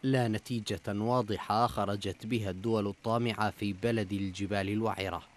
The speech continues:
أفغانستان منذ الاتحاد السوفيتي، مرورا بالاحتلال الأمريكي الذي غزاها بعد أحداث الحادي عشر من أيلول عام ألفين وواحد. بشكل شبه كلي خرجت أمريكا من أفغانستان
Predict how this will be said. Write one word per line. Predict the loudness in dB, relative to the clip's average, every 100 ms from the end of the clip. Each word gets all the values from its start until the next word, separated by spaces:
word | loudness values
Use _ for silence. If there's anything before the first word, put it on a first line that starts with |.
| -20 -20 -20 -20 -6
أفغانستان | -2 2 4 4 4 0 0 0 0
منذ | 0 0 0
الاتحاد | -2 -6 -4 -2 -2
السوفيتي، | -2 -2 0 0 -2 0 0 0 -2 -14 -6 0
مرورا | 2 4 4 2
بالاحتلال | 2 2 0 -2 2 4 4
الأمريكي | 2 2 2 0 0 -2 0
الذي | 0 0 0
غزاها | 0 0 2 4 4 4
بعد | 4 2
أحداث | 2 -2 0 -2 -2
الحادي | -2 -2 0
عشر | 2 2 2 0
من | 0 -2
أيلول | 0 0 0 -2
عام | -2 0
ألفين | 0 -4 -4 -4 -2 -2
وواحد. | -2 -2 -2 -4 -8 -10 -14 -20 _ _ _ _ -2
بشكل | 2 4 2 2 2 6 6 4
شبه | 2 0 0 -2
كلي | 0 2 4 2
خرجت | 2 2 2 -2 -2
أمريكا | -2 0 -2 0 0
من | 2 0
أفغانستان | -2 -2 0 0 -2 -2 -2 -4